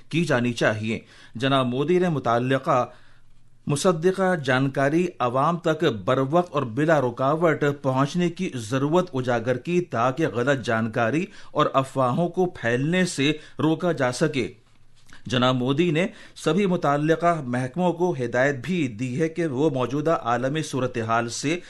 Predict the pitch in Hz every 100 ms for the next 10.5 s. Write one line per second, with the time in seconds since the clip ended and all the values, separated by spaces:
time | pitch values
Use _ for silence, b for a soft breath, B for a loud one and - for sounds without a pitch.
0 | B B 131 139 143 - 156 139 107 117
1 | 120 165 185 135 135 - - 135 139 170
2 | 160 123 123 - 135 123 175 175 B B
3 | 104 127 202 208 170 147 143 143 117 117
4 | 117 175 185 B B - 175 180 143 139
5 | 180 185 131 127 127 127 127 123 - 160
6 | 127 92 B B B 180 185 185 165 160
7 | 208 202 143 175 - 120 131 123 139 160
8 | - 135 127 120 117 113 - 131 147 147
9 | 110 110 113 117 117 117 143 165 - 123
10 | 113 120 123 - 160